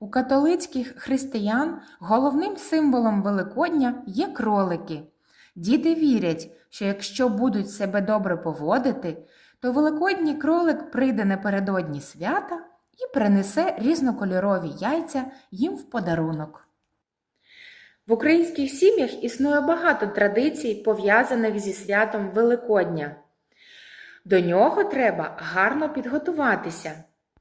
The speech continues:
У Великий Четвер або Чистий Четвер треба прибрати вдома, попилисосити, вимити все, щоб було чисто. Також прибирають подвір'я.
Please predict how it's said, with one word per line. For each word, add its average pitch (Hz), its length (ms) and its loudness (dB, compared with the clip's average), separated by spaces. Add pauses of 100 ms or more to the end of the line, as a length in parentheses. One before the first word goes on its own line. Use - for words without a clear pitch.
(360)
У 214 120 -2
Великий 262 460 4
Четвер 254 640 0
або 233 240 -2
Чистий 294 500 0
Четвер 180 600 -6 (360)
треба 370 300 2
прибрати 214 640 0
вдома, 170 680 -4 (320)
попилисосити, 220 1200 0 (600)
вимити 277 640 2
все, 247 440 -4
щоб 208 300 -8
було 208 220 -2
чисто. 226 640 0 (340)
Також 392 340 -2
прибирають 185 760 0
подвір'я. 180 720 -4